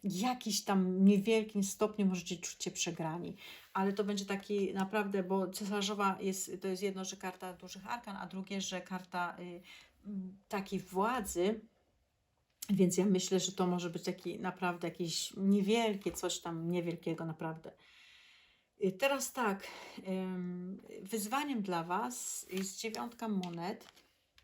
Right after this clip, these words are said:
Y, i ta dziewiątka monet, y, mówi o tym, że to jest takie poczucie, y, spełnienia, tak? To jest poczucie, y,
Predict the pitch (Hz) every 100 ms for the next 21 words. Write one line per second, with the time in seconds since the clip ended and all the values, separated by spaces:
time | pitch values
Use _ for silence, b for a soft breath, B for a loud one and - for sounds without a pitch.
0 | _ _ - - - B B B B B
1 | - _ 196 190 190 190 196 196 196 196
2 | 196 196 202 220 269 285 - 226 208 180
3 | 175 233 - - - - - _ - -
4 | _ _ _ - - B B B B -
5 | 185 185 220 247 254 - 190 190 202 214
6 | - 196 190 202 208 202 196 - - -
7 | 214 214 208 208 - 208 - 285 240 -
8 | 196 220 254 - 196 196 196 - 302 330
9 | 240 185 185 - 277 320 - - 247 240
10 | - 226 269 254 - 233 233 233 B B
11 | B B _ 202 202 202 202 202 196 196